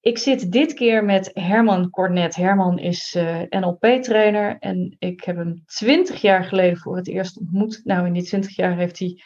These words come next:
ontzettend veel geleerd over het leven, over N L P, over vader zijn, over partner zijn. En ik wil met hem het eens hebben over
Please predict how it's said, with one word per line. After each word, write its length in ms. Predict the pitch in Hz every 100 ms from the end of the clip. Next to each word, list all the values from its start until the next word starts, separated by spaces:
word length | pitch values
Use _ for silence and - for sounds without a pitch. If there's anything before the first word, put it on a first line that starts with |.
| _ _ _ _ _
ontzettend 600 | 220 220 - 339 247 -
veel 360 | 226 208 202
geleerd 1000 | - - 220 233 247 254 233 214 202 -
over 560 | 208 196 196 190 175 180
het 220 | - 180 185
leven, 680 | 190 208 196 175 180 180 180
over 500 | - 180 175 175 175
N 120 | - 175
L 160 | 165 -
P, 80 | 214 185 180 -
over 260 | 180 175
vader 440 | 175 - 208 190 180
zijn, 340 | 180 180 175
over 200 | 170 185
partner 460 | 180 214 208 196 180
zijn. 400 | 185 170 180 180 - - - _ _
En 100 | -
ik 100 | 196
wil 180 | 190 190
met 160 | 180 180
hem 260 | 180 170
het 140 | 170 -
eens 140 | 170
hebben 340 | 185 226 240 -
over 500 | 185 175 170 165